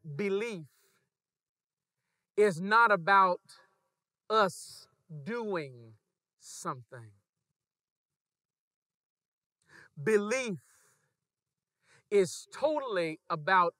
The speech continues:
us accepting something. Belief is not about us doing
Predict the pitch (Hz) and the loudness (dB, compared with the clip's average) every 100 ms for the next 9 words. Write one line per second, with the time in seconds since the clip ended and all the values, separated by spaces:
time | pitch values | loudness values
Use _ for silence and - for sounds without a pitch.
0 | _ 208 208 190 - - - _ _ _ | _ 0 2 0 -6 -20 -20 _ _ _
1 | _ _ _ _ _ _ 202 151 - - | _ _ _ _ _ _ 2 2 -6 -14
2 | - - - 269 220 _ - 175 139 123 | -14 -12 -4 0 0 _ -8 -6 -6 -14
3 | 113 104 _ _ _ _ _ _ _ - | -20 -20 _ _ _ _ _ _ _ -20
4 | - - 185 135 - 131 113 _ _ _ | -16 -6 -6 -6 -14 -20 -20 _ _ _
5 | _ _ _ _ _ _ _ _ _ _ | _ _ _ _ _ _ _ _ _ _
6 | _ _ _ _ _ _ _ - - - | _ _ _ _ _ _ _ -20 -20 -18
7 | 151 220 226 240 285 220 143 - - _ | 2 2 4 0 0 -2 -8 -18 -20 _
8 | _ _ _ _ _ _ _ - 220 175 | _ _ _ _ _ _ _ 2 4 4
9 | 202 233 294 285 - 202 180 208 202 185 | 0 6 8 8 4 -2 2 6 8 6
10 | _ - 226 202 - - - _ 131 131 | _ 0 2 2 0 -12 -20 _ -20 -16
11 | 135 269 285 247 220 175 139 131 123 | -4 -2 -2 0 0 0 -4 -14 -20